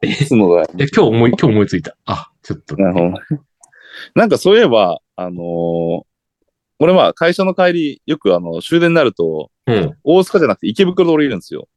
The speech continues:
Speaker 1: はいはい。
Speaker 2: で、池袋の駅歩いてたら、
Speaker 1: うん。
Speaker 2: ちょうどあのー、今、あのー、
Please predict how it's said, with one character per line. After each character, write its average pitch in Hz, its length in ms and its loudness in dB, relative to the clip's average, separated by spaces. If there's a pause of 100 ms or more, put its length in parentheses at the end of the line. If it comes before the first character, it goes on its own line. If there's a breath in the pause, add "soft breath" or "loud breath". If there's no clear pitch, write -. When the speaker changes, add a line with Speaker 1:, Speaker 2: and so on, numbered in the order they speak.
Speaker 1:
は 120 80 0
い 104 40 -2
は 73 280 -4
い。 131 60 -10
Speaker 2:
で、 120 200 2 (320)
池 135 160 0
袋 208 380 4
の 196 320 -2 (100)
駅 139 320 -2
歩 113 180 -2
い 123 60 -4
て 101 80 -16
た 90 100 -4
ら、 87 260 -6 (140)
Speaker 1:
う 104 220 0
ん。 76 60 -10
Speaker 2:
ち - 120 -8
ょ 190 100 -4
う - 20 -2
ど 196 120 0
あ 190 60 -2
の 185 60 -8
ー、 175 540 -6 (200)
今、 107 520 2
あ 85 140 -12
の 82 120 -16
ー、 80 280 -10